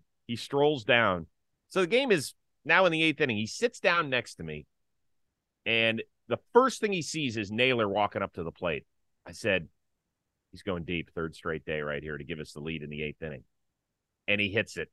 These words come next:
And it's one of those moments where your kids look at you like, 'cause when you have a seventeen-year-old, they usually look at you like, "What the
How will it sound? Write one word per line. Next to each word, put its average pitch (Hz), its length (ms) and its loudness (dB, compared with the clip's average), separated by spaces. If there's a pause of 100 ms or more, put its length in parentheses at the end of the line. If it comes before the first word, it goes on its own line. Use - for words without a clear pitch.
(640)
And 127 120 2
it's 123 120 -4
one 180 200 4
of 214 60 6
those 196 260 6
moments 165 340 4
where 147 120 0
your 123 160 2
kids 156 340 0
look 147 240 2
at 113 200 2
you 98 120 2
like, 98 280 2 (400)
'cause 135 120 2
when 175 160 0
you 180 80 4
have 180 100 8
a 175 40 0
seventeen-year-old, 127 1040 4 (240)
they 147 100 8
usually 185 420 2
look 117 160 0
at 107 200 0
you 101 80 -6
like, 98 160 0 (460)
"What 175 100 -16
the - 40 -20